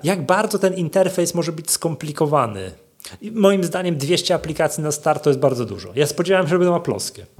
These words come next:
Tylko. Te dwadzieścia, nie wiem, ile tych, tych, tych aplowskich aplikacji, tych takich, wiesz, Safari, notatnik, <laughs> Apple Music,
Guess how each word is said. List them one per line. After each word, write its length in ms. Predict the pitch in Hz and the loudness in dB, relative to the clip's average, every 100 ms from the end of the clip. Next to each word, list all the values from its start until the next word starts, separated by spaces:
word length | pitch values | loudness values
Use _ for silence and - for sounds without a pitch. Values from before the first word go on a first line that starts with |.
| - | 0
Tylko. 380 | 139 101 90 - _ - | 0 0 -10 -14 _ -2
Te 100 | 143 | 0
dwadzieścia, 440 | 135 147 180 160 | 0 0 -2 -2
nie 40 | 143 | -4
wiem, 40 | 113 | -4
ile 80 | |
tych, 140 | - 107 | -8 -10
tych, 160 | 95 - | -10 -8
tych 160 | - 135 | -8 -6
aplowskich 460 | 120 120 - 104 110 - - - - | -2 -2 -2 -8 -10 -16 -18 -18 -10
aplikacji, 640 | 120 117 113 117 120 - | -8 -8 -4 -4 -4 -6
tych 240 | 107 120 - | -4 -4 -2
takich, 420 | 113 - 113 110 | -4 -4 -8 -2
wiesz, 560 | 117 107 104 - - - - - - - - - | 0 2 4 2 2 -2 -16 -16 -16 -18 -18 -8
Safari, 840 | - 156 151 156 147 143 135 135 135 | 2 2 4 4 6 4 2 0 -4
notatnik, 960 | 127 - 143 135 - 135 131 131 131 - 131 | -8 -2 0 0 -2 -6 -4 -4 -6 -4 -2
<laughs> 240 | 107 185 143 | -2 -2 -2
Apple 260 | - 135 113 - | 2 2 2 2
Music, 580 | 165 - - 135 - | 2 2 -2 -4 -6